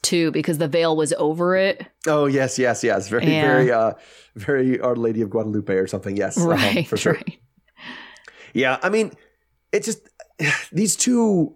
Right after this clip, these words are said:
Speaker 2: are, and, and the whole thing is, is like, "Whoa, you've made tremendous growth." And his tremendous growth is, all right, so just think the asshole things, but don't say them out loud for, like,
Speaker 1: Right.
Speaker 2: three days.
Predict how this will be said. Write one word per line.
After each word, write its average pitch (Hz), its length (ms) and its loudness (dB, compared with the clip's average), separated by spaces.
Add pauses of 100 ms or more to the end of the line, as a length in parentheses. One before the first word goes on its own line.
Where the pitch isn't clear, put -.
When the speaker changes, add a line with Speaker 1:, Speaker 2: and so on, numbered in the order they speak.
Speaker 2:
are, 151 500 2 (600)
and, 190 160 -2
and 202 120 2
the 196 140 0
whole 233 140 2
thing 208 180 -2
is, 196 160 0
is 143 80 0
like, 135 140 0
"Whoa, 156 260 2
you've 117 180 -4
made 147 200 0
tremendous 147 440 -2
growth." 139 420 -2 (200)
And 131 120 0
his 147 120 -2
tremendous 160 460 -2
growth 147 440 -2
is, 113 400 0 (400)
all 156 100 2
right, 139 240 0
so 139 80 -2
just 160 260 -2
think - 520 -6
the 190 180 -4
asshole 190 460 0
things, 185 380 0
but 143 200 -4
don't 139 220 -2
say 139 180 0
them 123 160 -2
out 120 160 -2
loud 101 300 -2
for, 107 140 -4
like, 101 180 2
Speaker 1:
Right. 214 400 -2
Speaker 2:
three 123 180 0
days. 113 500 -4